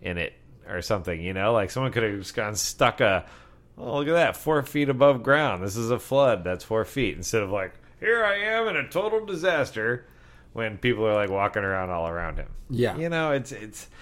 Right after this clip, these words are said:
Speaker 1: it, unfortunately, it's profitable to sell the apocalypse.
Speaker 2: Well, I think that, you know, not to get too off on that topic, that is the, that is the reason why there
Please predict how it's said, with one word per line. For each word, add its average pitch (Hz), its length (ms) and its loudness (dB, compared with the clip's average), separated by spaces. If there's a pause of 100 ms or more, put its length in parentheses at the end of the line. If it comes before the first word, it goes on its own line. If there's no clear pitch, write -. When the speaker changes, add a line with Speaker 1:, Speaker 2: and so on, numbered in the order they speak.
(260)
Speaker 1:
it, - 140 -2
unfortunately, 117 720 0
it's 92 160 -2
profitable 104 720 4
to 87 100 0
sell 85 540 0
the 87 140 0
apocalypse. 82 760 -4 (140)
Speaker 2:
Well, 139 100 4
I 117 140 4
think 117 180 -2
that, 101 380 -2
you 107 100 -6
know, 95 240 -8
not 98 320 -4
to 104 80 -8
get 98 280 -4 (520)
too 92 300 0
off 90 280 6
on 87 120 -2
that 104 220 -4 (320)
topic, 98 420 -2
that 98 180 -4
is 98 160 -4
the, 98 240 -4 (800)
that 98 180 -4
is 92 160 -6
the 90 80 -6
reason 95 380 -4
why 90 540 0 (480)
there 87 320 -4